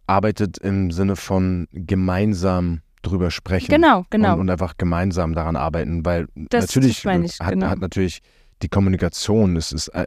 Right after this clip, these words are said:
Speaker 1: ist mitunter das wichtigste Tool, was man in einer Beziehung haben kann.
Speaker 2: Und sich einfach immer wieder auch hinterfragen, warum sehe ich das jetzt grad so, warum habe ich das so gesagt? Also einfach dieses, dieses Aneinanderarbeiten.
Speaker 1: Ja.
Speaker 2: Und das ist halt für,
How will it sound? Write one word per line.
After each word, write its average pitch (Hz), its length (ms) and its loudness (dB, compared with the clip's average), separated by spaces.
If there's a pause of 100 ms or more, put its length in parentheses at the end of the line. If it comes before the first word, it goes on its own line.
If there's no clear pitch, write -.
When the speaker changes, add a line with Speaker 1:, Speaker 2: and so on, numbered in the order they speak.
Speaker 1:
ist - 340 -8
mitunter 95 600 -2
das 87 180 -4 (220)
wichtigste - 800 -2
Tool, 104 580 0
was - 300 -6
man 82 160 0
in 78 120 -2
einer 82 320 -2
Beziehung 80 680 -2 (100)
haben 87 300 -4
kann. 69 260 -12 (680)
Speaker 2:
Und 196 180 0
sich 208 160 -2
einfach 226 260 0 (180)
immer 220 220 4
wieder 214 260 0 (180)
auch - 120 -10
hinterfragen, 208 880 2
warum 196 300 2
sehe 196 200 -2
ich - 160 -6
das 196 220 -4
jetzt 190 160 -6
grad 185 200 -2
so, 208 200 -2
warum 190 260 0
habe 185 140 -4
ich 185 100 -10
das 190 180 -2
so 196 140 -2
gesagt? 185 360 -2
Also 180 120 -4
einfach 208 220 -2
dieses, 226 400 -2
dieses 185 240 -4 (120)
Aneinanderarbeiten. 180 840 -2 (520)
Speaker 1:
Ja. 165 140 -2
Speaker 2:
Und 190 140 0
das 196 120 -8
ist 208 120 -4
halt 220 120 4
für, 196 240 -2